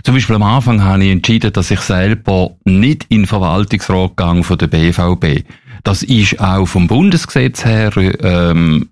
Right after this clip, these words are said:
ist das so vorgesehen, dass die, wo quasi den Leistungsauftrag geben, das nicht machen.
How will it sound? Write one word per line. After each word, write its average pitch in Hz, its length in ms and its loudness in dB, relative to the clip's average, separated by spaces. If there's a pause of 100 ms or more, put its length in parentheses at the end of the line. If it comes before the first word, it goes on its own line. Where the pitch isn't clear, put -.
ist 98 240 -2
das 90 180 -4
so 95 200 0
vorgesehen, 143 800 0
dass 107 220 -4
die, 107 320 2
wo 92 260 2 (260)
quasi 90 320 0
den 82 140 -2
Leistungsauftrag 95 1000 -2
geben, 90 280 0
das 78 200 -4
nicht 98 200 0
machen. 160 460 0